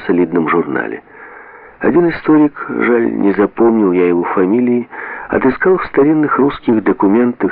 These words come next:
середины семнадцатого века, названных «отписями»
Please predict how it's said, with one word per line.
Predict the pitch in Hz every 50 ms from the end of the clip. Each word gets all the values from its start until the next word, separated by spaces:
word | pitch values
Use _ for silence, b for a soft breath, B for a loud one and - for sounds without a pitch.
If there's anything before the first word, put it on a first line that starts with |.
| - - -
середины | - 80 80 78 71 82 104 107 104 95 85 - -
семнадцатого | - 80 73 78 87 - - - - 85 76
века, | 71 73 95 107 107 - 90
названных | 80 85 92 90 87 90 87 85 82 78 - B B B B B B B B B B
«отписями» | - - 123 131 - - - - 104 - - - 90 87 85 80 76 69